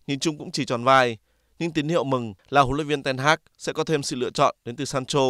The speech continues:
khi hàng công vừa mất Martial và Anthony do chấn thương. Chủ nhà Leeds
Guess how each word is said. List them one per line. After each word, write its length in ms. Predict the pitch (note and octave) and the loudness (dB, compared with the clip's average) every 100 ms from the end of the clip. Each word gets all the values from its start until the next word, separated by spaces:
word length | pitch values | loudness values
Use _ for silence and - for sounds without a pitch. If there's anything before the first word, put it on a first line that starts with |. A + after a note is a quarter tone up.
| B2 - _ _ | 0 -6 _ _
khi 140 | F3+ | 0
hàng 120 | D#3+ | 2
công 180 | B2+ C#3+ | 0 -4
vừa 100 | B2 | -4
mất 200 | A2 D3 | -4 -2
Martial 540 | D3 C#3+ - C3+ B2+ A2+ G#2+ | 0 -2 0 0 0 -2 -6
và 80 | |
Anthony 420 | - B2+ C3 B2+ B2+ | -4 -2 -2 -4 -4
do 160 | B2+ | -6
chấn 180 | - A2+ | -8 -4
thương. 320 | C3+ C3+ A2+ G2 _ _ _ _ _ _ _ _ _ _ | 0 0 0 -10 _ _ _ _ _ _ _ _ _ _
Chủ 120 | E3 | 0
nhà 140 | D#3 | 2
Leeds 240 | D3 F#3 | 2 2